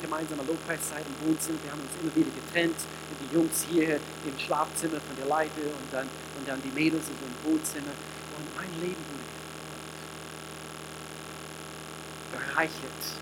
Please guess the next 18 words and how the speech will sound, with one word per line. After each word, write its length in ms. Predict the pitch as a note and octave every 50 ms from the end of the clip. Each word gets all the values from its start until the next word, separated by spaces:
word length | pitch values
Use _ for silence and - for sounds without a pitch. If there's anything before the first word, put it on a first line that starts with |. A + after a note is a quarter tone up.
| - - - - - - - - - - - - - - - - - - - - - - - - - - -
Denn 120 | - - - -
die 80 | - - - - -
Kirche 320 | F3+ G#3 G#3 - - E3+ - -
Gottes 480 | - D#3 D3+ D3 - - - - - - - E3+
ist, 320 | D3 C#3+ C#3+ - - - - -
das 280 | - - - - - -
Haus 160 | G3 G#3 F#3+ - -
Gottes 180 | E3+ D#3 D#3 - -
ist 120 | - - - -
die 120 | - - - - - - - D#3
Säule 360 | - E3+ F3+ F#3+ G3+ G#3 G#3
und 840 | G#3+ G#3+ - - - - - - - - - - - - - - - -
Stütze 760 | - - - - - - - F#3 - - - - - - - - - - - - - - - - - - - - - - - - - - - - - - - -
der 160 | - - - - -
Wahrheit. 400 | A2+ A2+ A2+ B2 B2 - - - - - - - - - - - - - - - - - - - - - B2+
Nach 180 | C#3+ D#3 D#3+ - -
wie 80 | C3 -
vor. 240 | - - - -